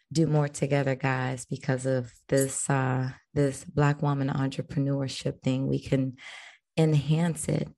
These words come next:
We can do more. We can make more. We can get more investments. We can build our portfolios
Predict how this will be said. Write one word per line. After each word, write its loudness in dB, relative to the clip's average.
We 2
can -2
do 4
more. 0
We 0
can -6
make 0
more. -2
We -2
can -6
get 0
more 0
investments. -2
We 0
can -4
build 2
our 0
portfolios -2